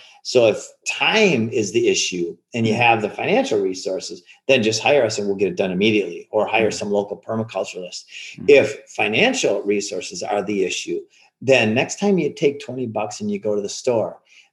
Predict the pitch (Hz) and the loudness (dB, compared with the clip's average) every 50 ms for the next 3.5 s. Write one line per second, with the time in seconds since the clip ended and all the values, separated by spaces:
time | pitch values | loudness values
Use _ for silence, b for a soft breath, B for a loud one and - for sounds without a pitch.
0 | b - 117 107 101 117 113 117 123 135 156 160 170 175 175 175 175 175 - - | b -10 -6 -2 0 0 0 0 0 0 0 2 2 2 0 -2 -4 -8 -14 -18
1 | 98 - - 120 117 117 127 139 151 147 - - - 123 127 123 113 110 107 107 | -18 -12 -6 -4 -2 -2 -2 -2 -4 -6 -8 -4 0 2 2 2 0 -2 -4 -4
2 | - - - - 131 127 131 123 107 101 104 101 90 87 87 90 90 92 90 113 | -6 -6 -4 -4 -2 0 0 0 -2 -2 -6 -6 -6 -6 -8 -10 -10 -8 -6 -6
3 | 110 107 107 110 113 113 113 - - | -4 -4 -4 -4 -4 -4 -6 -8 -16